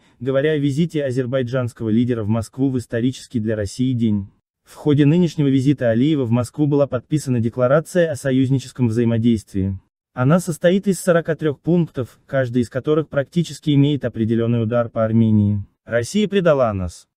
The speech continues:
Сейчас мы действительно никому не нужны. Стороны будут углублять взаимодействие между вооруженными силами Российской Федерации и Азербайджанской Республики,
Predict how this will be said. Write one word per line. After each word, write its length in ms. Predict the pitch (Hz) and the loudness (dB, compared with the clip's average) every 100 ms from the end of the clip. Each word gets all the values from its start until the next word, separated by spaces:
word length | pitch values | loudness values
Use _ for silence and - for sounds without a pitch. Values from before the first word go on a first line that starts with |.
| _ _ | _ _
Сейчас 400 | - 127 220 220 | -8 0 0 2
мы 80 | 190 | 2
действительно 560 | 170 156 - 214 202 180 | 4 2 2 2 4 4
никому 380 | 165 151 151 147 | 4 4 2 4
не 140 | 143 | 4
нужны. 520 | 143 123 113 104 95 - _ _ - | 2 2 0 0 -6 -14 _ _ -14
Стороны 460 | - 120 123 180 | -2 2 2 2
будут 300 | 180 170 147 | 2 0 0
углублять 420 | 139 147 143 156 | 0 0 2 0
взаимодействие 720 | 135 139 131 131 160 165 147 143 | 2 0 2 2 0 0 0 2
между 320 | 143 127 127 | 2 0 -2
вооруженными 560 | 131 135 131 147 135 | 0 2 2 2 4
силами 420 | 127 - 160 175 139 | 2 0 0 2 0
Российской 460 | 123 - 120 - | -2 -2 -6 -4
Федерации 640 | 110 113 120 143 160 175 156 | -6 -2 0 0 -2 -2 -2
и 60 | |
Азербайджанской 720 | 131 123 123 117 131 127 - 135 | 0 -2 -2 -2 -2 -4 -4 -4
Республики, 680 | 127 - 117 110 - 101 | -4 -2 0 0 -2 -8